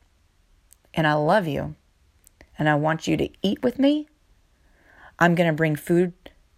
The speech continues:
to you and to your family and to our father. And I want you to know I'm thankful because your betrayal,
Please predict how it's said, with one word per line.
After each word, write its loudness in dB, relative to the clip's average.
to -2
you 2
and -2
to -4
your 2
family -2
and -4
to -2
our 2
father. 0
And -2
I 0
want 2
you 0
to 0
know 2
I'm 0
thankful -2
because 2
your 6
betrayal, -2